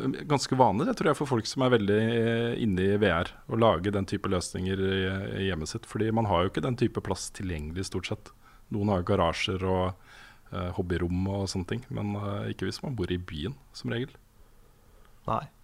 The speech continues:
Speaker 1: Det blir litt marked.
Speaker 2: Nei,
Speaker 1: Å,
Speaker 2: definitivt.
Speaker 1: her er, dette er en business, eh, mulighet, altså.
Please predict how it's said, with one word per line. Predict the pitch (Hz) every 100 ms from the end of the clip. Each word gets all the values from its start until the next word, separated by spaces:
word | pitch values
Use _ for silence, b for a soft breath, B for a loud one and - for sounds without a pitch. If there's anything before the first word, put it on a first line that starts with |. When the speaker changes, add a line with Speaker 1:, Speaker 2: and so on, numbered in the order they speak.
| - - - - - - _ - -
Speaker 1:
Det |
blir | 131
litt | 147 143
marked. | 139 - 135 123
Speaker 2:
Nei, | 123 123
Speaker 1:
Å, | 113
Speaker 2:
definitivt. | 117 117 104
Speaker 1:
her | 101 101
er, | 78 104
dette | 104 87
er | -
en | 123
business, | 95 - 101 - -
eh, | 101 104 104 104 104 104 101
mulighet, | 104 98 127
altså. | 143 92